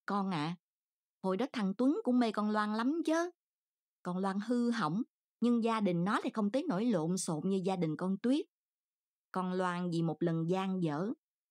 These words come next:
phải đi bắn ba, rồi đi làm vũ nữ. Nếu con Loan không làm nghề đó, thì dù gia đình nó có nghèo,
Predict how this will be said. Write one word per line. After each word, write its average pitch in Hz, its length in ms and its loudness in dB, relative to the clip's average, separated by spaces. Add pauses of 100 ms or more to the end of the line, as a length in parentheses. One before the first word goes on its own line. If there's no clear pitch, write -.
(100)
phải 196 100 -4
đi 202 120 0
bắn 220 320 0
ba, 202 300 0 (360)
rồi 156 120 -4
đi 190 120 0
làm 165 280 0
vũ 170 140 0
nữ. 202 380 0 (760)
Nếu 302 140 2
con 254 160 0
Loan 226 240 0
không 226 140 -2
làm 175 240 0
nghề 165 220 0
đó, 226 300 -2 (300)
thì 226 100 2
dù 214 160 2
gia 240 180 2
đình 196 220 2
nó 247 100 2
có 320 140 -4
nghèo, 180 440 0